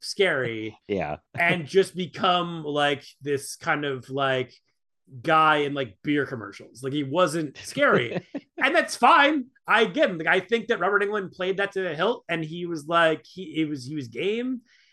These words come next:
Speaker 1: and it was awesome, and it was, like, it was, it, there was nothing wrong with that character being in the zeitgeist the way he, he was. Like, 'cause I enjoyed the fuck out of it. But in terms of, like, this movie,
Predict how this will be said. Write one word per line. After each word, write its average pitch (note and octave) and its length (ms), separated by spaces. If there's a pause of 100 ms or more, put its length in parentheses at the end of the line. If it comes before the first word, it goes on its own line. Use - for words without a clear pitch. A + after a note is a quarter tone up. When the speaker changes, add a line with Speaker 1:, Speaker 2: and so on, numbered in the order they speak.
(160)
Speaker 1:
and E3 100
it D#3 80
was C3+ 140
awesome, G#3 560
and D#3+ 120
it D3+ 80
was, D#3 160
like, D#3+ 140
it D#3+ 100
was, D3 280
it, F3+ 300
there G3 180
was F3+ 200
nothing C4 460
wrong G#3 380
with D#3+ 160
that F3 220
character F3+ 340
being D#3+ 640 (800)
in F#3+ 160
the F#3+ 80
zeitgeist D#3+ 520
the D3 80
way D#3 140
he, C3+ 240 (140)
he D3 120
was. A#2+ 600 (800)
Like, E3 460
'cause E3+ 160
I D3+ 240 (140)
enjoyed D3+ 420
the D#3 60
fuck D#3+ 220
out A2+ 120
of F#2+ 100
it. G2 100 (600)
But G#3 360 (840)
in F#3 220
terms G#3+ 440
of, F3+ 120
like, D#3+ 320
this G#3+ 260
movie, D#3 560